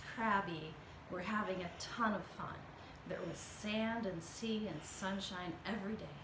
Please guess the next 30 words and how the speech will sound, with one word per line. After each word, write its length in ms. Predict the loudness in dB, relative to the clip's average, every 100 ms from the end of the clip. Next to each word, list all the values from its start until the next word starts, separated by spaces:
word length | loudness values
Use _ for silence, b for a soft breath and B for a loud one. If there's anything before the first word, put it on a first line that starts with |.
| B B B B -4
There 100 | -2
was 100 | -2
swimming 540 | -4 2 4 6 4 2
and 100 | 0
snorkeling 800 | -2 0 0 0 2 2 4 2
and 120 | 0 -6 0
parasailing 680 | 2 2 -2 0 2 4 2 B B B -4
and 200 | -2 -2 -2
lots 300 | -2 -2 -2
of 100 | -6
staff 580 | -6 -8 -4 -4 -4 -8 -10
to 80 | -10 -8
boss 340 | -6 -6 -6 -6
around. 680 | -4 -4 -4 -6 -8 -10 -10 B B B B B B B B -12 -4
"You 220 | 4 6 8
there," 400 | 8 8 6 0 -10 -12 -12 -4
called 240 | -2 -2
Missus 300 | -4 -6 -8 -6
Krabby 340 | -4 -2 -2 -6
to 100 | -8
the 60 | -10
pool 280 | -6 -4
attendant. 460 | -4 -4 -4 -4 -6 -8 -14 -14 -12 -8 6
"Get 300 | 6 8 10
that 260 | 10 8 2
leaf 300 | 4 4 2
out 140 | -2 -2
of 100 | 0
the 80 |
water." 320 | 0 0 -2